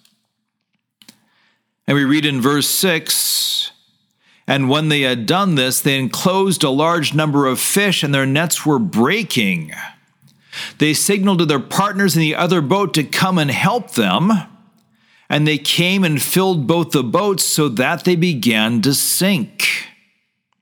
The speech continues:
Now, keep this in mind for, for the kind of the payoff pitch we're about to find in this text.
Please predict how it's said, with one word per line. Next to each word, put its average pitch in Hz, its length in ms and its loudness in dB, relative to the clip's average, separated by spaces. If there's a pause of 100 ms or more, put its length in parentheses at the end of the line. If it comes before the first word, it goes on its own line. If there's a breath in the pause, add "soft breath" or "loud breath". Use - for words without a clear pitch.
(1300 loud breath)
Now, 139 200 0
keep 208 320 0
this 185 180 0
in 131 160 0
mind 151 400 0
for, 110 380 2
for 113 260 0
the 101 300 2
kind 135 180 0
of 120 60 0
the 104 100 0
payoff 143 580 -2
pitch 139 240 -2
we're 123 120 2
about 117 220 0
to 113 100 -2
find 151 440 0
in 110 140 2
this 104 260 2
text. - 680 -2